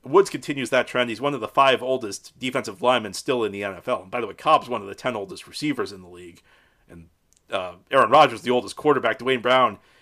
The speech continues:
if Jason Peters retires, will be the oldest offensive lineman. So a lot of age being added by the Jets. Uh, but Al Woods, a pretty solid player.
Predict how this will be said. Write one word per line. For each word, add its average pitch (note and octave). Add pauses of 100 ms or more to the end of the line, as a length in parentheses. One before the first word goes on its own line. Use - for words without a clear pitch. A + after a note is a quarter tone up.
if A#2+
Jason C#3+
Peters C3
retires, A#2
will A#2
be G#2+
the G2
oldest C3+
offensive A2+
lineman. A2+
So G2+ (600)
a -
lot F3
of C#3+
age C#3+
being B2+
added B2
by A2+
the G2+
Jets. G#2+
Uh, G#2+
but A#2 (460)
Al B3+
Woods, A3 (240)
a G#3
pretty F#4+
solid A#3+
player. C#3+